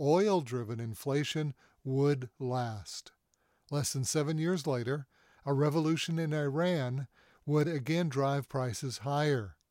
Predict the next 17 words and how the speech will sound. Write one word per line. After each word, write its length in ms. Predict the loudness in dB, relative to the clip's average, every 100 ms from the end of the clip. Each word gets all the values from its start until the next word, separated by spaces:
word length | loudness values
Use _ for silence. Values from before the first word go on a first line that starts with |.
| _ _ _ _ -8
Similarly, 800 | 0 2 2 0 0 -2 -2 -6 _ _ _ -6
the 80 |
Fed 300 | -2 0 0
would 200 | 0 -2
raise 500 | 0 2 2 2 0
interest 460 | 0 0 0 -2 -2
rates, 420 | 0 0 -4 -12 _ _ _
this 280 | -2 0 0
time 260 | 0 0 0
to 160 | -4 -4
astronomical 1200 | -2 -2 -4 -4 -4 -2 0 0 -2 -2 -4
heights, 500 | -2 0 -2 -4 -12 -12 -20 _ _ -4
as 200 | -4 -4
the 80 | -6
Fed 340 | -2 -2 -2
funds 340 | -2 -2 -2 -2
rate 280 | 0 -2